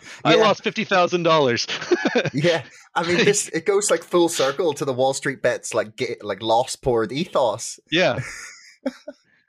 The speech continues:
Speaker 1: What do you
Speaker 2: And,
Speaker 1: think's
Speaker 2: uh,
Speaker 1: actually happening with, with Dogecoin? Like, do you think this is a serious estimation of people thinking this could be,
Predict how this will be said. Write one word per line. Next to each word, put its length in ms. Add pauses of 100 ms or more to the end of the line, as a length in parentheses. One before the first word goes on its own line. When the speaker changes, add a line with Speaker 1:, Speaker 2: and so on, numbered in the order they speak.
(500)
Speaker 1:
What 220
do 60
you 60
Speaker 2:
And, 80
Speaker 1:
think's 200
Speaker 2:
uh, 80
Speaker 1:
actually 340
happening 480
with, 220
with 280
Dogecoin? 540
Like, 160
do 80
you 60
think 220
this 160
is 120
a 40
serious 600
estimation 680
of 180
people 260
thinking 360
this 220
could 200
be, 340